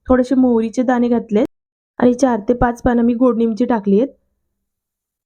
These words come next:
आणि याला थोडंसं होऊ द्यायचंय. तेल खूप जास्त गरम होतं, त्याच्यामुळे छान असं लगेच झालं. तर बघू शकता हा तडका आपण या चटणीवर घालून घेतलाय आणि खायला खूप मस्त लागते, नक्की ट्राय करून बघा. कुठल्याही नाश्त्याबरोबर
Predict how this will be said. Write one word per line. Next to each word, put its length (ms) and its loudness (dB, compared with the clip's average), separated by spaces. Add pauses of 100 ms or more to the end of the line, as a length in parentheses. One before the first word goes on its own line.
(1040)
आणि 120 4
याला 180 0 (100)
थोडंसं 360 0
होऊ 240 0
द्यायचंय. 420 -2 (460)
तेल 180 2
खूप 200 -4
जास्त 260 -2 (100)
गरम 220 0
होतं, 200 0
त्याच्यामुळे 520 -2
छान 220 -4
असं 280 -2 (140)
लगेच 380 -2
झालं. 260 0 (400)
तर 40 0
बघू 240 2
शकता 320 -4
हा 180 0
तडका 260 -2
आपण 240 -2
या 100 -2
चटणीवर 440 -2
घालून 320 0
घेतलाय 300 0 (480)
आणि 300 2
खायला 360 0
खूप 200 0
मस्त 340 0
लागते, 320 -2
नक्की 360 -2
ट्राय 240 0
करून 260 -2
बघा. 240 -2 (440)
कुठल्याही 400 0
नाश्त्याबरोबर 640 -2